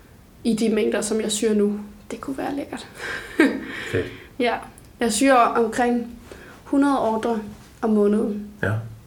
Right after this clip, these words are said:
Speaker 1: Det er relativt meget.
Speaker 2: Ja, det er det.
Speaker 1: <laughs> Ja. Så, øh, så ja. Men altså, jeg vil bare gerne lave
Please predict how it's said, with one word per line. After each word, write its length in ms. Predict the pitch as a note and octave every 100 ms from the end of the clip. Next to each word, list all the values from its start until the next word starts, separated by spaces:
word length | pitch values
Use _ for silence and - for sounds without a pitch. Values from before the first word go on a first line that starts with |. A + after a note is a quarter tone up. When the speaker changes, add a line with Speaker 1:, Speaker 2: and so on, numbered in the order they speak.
| - - - - -
Speaker 1:
Det 160 | - A3+
er 40 |
relativt 480 | G3+ G3+ G#3+ G#3+ C4
meget. 220 | - - - - -
Speaker 2:
Ja, 220 | - G#2
det 80 | G2+
er 60 | B2+
det. 80 | - -
Speaker 1:
<laughs> 100 | C4+ - - - - - - - - -
Ja. 120 | G#3+ - - - - - - - - - -
Så, 320 | - A3 G#3+
øh, 180 | G3+ G3+
så 120 | -
ja. 120 | C4+ G4 - - - - - - -
Men 120 | A3+ A3+
altså, 200 | A3 A#3
jeg 100 | A#3
vil 60 |
bare 160 | A#3 A#3
gerne 140 | A3
lave 280 | G3+ G#3